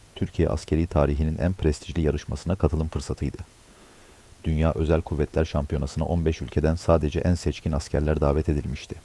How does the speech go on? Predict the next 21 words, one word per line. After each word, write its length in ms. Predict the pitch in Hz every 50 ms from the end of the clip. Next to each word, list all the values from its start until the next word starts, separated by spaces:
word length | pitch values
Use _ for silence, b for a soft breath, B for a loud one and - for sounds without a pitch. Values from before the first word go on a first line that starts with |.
| - - B B B B B B B B B B B B B -
Türkiye'den 520 | - - 92 - - 104 92 95 101 98 90
bu 100 | 92 87
onuru 220 | 85 90 90 92
kim 160 | - - 98
hak 160 | 85 80 78 -
edecekti? 440 | 69 65 62 62 - - - - - - - - - - - - - - - - - - - - - - -
Genelkurmay 560 | 73 82 82 82 87 - - 87 92 101 92
Başkanlığı'nda 540 | 80 80 80 - - 78 78 78 78 76 80
toplanan 420 | - - 85 - - 76 78 78 76
komutanlar, 720 | - 82 76 73 - 76 71 69 69 78 - - - - - - -
bu 80 | 95
tarihi 360 | - - 78 73 76 80 90 92
fırsatı 380 | - - - - - 85 78
değerlendirmek 600 | 82 82 78 78 80 78 78 80 80 80 78 -
için 200 | - - - - -
acil 300 | 80 78 76 76 87 85
bir 60 | -
toplantı 460 | - - 76 - - 76 73 - -
yapmıştı. 400 | 78 65 - - - - - - - - - - - - - - - - - - - - - - - - - - - -
Şampiyonaya 540 | - - 80 76 76 - 87 85 85 80 80
katılacak 440 | - - - - 80 78 82 80